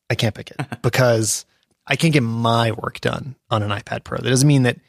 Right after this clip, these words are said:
Speaker 1: people can't get work done. I know, like, it's, there's a lot of types of work out there. But for me, I, I still need a more full-featured operating system.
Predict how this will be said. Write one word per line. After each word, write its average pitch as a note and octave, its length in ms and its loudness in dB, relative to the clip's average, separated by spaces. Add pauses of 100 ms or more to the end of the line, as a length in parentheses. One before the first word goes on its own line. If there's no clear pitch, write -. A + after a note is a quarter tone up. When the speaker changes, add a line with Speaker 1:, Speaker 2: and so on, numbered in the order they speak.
Speaker 1:
people E3+ 320 0
can't E3+ 260 4
get F3 120 0
work F3 220 2
done. E3+ 320 4
I A2 120 0
know, C#3 340 0
like, A2+ 260 0
it's, - 300 -10 (420)
there's A#2+ 260 0
a A#2 40 2
lot A2+ 220 2
of G#2+ 60 -6
types - 260 -6
of A2+ 60 -10
work C#3+ 240 2
out D3+ 160 2
there. C3 260 2 (800)
But B2+ 220 2
for - 160 -4
me, A#2 260 0
I, G#2+ 200 -4
I A#2+ 40 -4
still C3+ 520 2
need A2+ 320 0 (200)
a A#2 100 -2 (120)
more A2+ 440 2
full-featured G#2 800 -6 (160)
operating A2+ 440 0
system. A2 460 -2